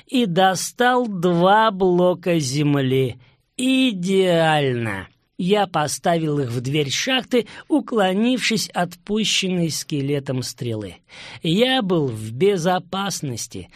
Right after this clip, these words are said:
а главное, мой стол для крафта тоже был в безопасности. Фух.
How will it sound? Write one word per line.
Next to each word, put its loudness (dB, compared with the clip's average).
а -2
главное, 0
мой 2
стол 0
для 0
крафта 0
тоже 2
был 0
в -2
безопасности. -2
Фух. -4